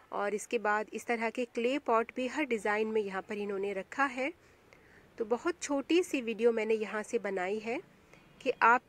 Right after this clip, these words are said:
अगर यहीं कहीं आसपास से आते हैं तो आपको ये पता चल जाए। तो ये सेक्टर फ़ोर में है दोस्तों। यहाँ का जो कंप्लीट एड्रेस है ये मैं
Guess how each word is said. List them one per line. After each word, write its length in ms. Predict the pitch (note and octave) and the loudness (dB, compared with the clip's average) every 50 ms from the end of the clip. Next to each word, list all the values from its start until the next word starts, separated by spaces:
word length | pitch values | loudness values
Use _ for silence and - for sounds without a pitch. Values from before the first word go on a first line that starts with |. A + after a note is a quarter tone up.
| - | -2
अगर 240 | - A3+ G#3 A#3+ A#3 | 0 2 2 2 2
यहीं 300 | A3+ A3+ A3+ A#3 D#4+ E4 | 2 0 0 2 2 2
कहीं 280 | - D4+ C#4 C#4+ D4+ C4+ | 2 0 0 2 4 6
आसपास 500 | A#3+ A#3+ A#3+ - - B3+ B3 B3+ C4 - | 6 6 4 4 4 4 4 4 4 0
से 180 | - D4 C4 | -2 0 0
आते 260 | G#3+ G3 - - B3 | 0 0 0 0 0
हैं 140 | B3 B3 A3+ | 0 0 -2
तो 160 | A3+ - C#4 | -2 -2 -4
आपको 680 | C#4 - G#3 G3+ G#3 - _ - A3+ A3 A3 A3 A3 A3 - - - - - - - | -2 0 0 0 -2 -2 _ -4 -2 0 0 0 -2 -4 -8 -14 -20 -20 -20 -16 -10
ये 240 | G#3 A3 A#3+ B3 B3+ | -4 -2 0 0 0
पता 320 | - - G#3 - B3+ C4 | 0 -2 -2 0 0 0
चल 240 | C4 - B3 A3+ A3+ | 0 0 0 0 0
जाए। 320 | G#3 G#3+ G#3 G#3+ B3+ E4+ - _ _ _ _ _ _ _ _ _ _ _ _ _ _ _ _ _ _ _ - | 0 0 -2 -2 -2 -4 -6 _ _ _ _ _ _ _ _ _ _ _ _ _ _ _ _ _ _ _ -4
तो 60 | C#4 | -4
ये 340 | C4+ C4+ C#4 C#4+ C#4+ C#4+ C#4+ | -2 -2 0 0 0 0 0
सेक्टर 380 | - - C#4+ C#4 - - E4+ E4 | 0 2 2 2 2 2 0 0
फ़ोर 340 | - - C#4 C#4 D4+ D#4+ | 0 0 2 4 4 4
में 120 | D4+ D4+ D#4 | 4 4 2
है 160 | C#4+ D#4 D4 | 4 2 2
दोस्तों। 320 | B3 C#4 C#4 C4 - E4 | 2 2 0 0 0 0
यहाँ 260 | D4 B3+ A#3+ A3+ C4 B3+ | 0 0 0 0 0 -2
का 120 | B3+ C4 | -2 -2
जो 140 | B3+ C4 C4 | -2 -2 -2
कंप्लीट 580 | - - A#3+ A#3 A3+ - - B3 C4+ C#4+ D4+ - - | -2 -2 -2 -2 -4 -6 -4 -2 0 0 0 -2 -2
एड्रेस 420 | - G#3+ A3 G3 A3 B3 A#3+ - C4+ | -2 -2 0 2 2 2 2 2 2
है 80 | C4 | 0
ये 180 | B3 A3 A3 A3 | 2 2 2 0
मैं 120 | A3 A3+ | 2 0